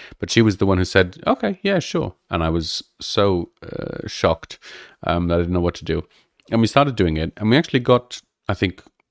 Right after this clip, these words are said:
by the end, there were two or three other people with us, uh, friends,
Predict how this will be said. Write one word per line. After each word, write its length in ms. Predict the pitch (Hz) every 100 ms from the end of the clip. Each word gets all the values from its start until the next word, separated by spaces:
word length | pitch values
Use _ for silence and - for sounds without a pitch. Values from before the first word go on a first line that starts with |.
| _ _ _ _ _ _ 110
by 240 | 98 104
the 160 | 95 101
end, 200 | 135 104
there 80 | 87
were 80 |
two 280 | - - 107
or 60 | 92
three 260 | - 107
other 160 | 101 95
people 500 | - - 117 - 113
with 180 | 110 127
us, 220 | 127 -
uh, 160 | 90 -
friends, 640 | - 107 107 131 131 -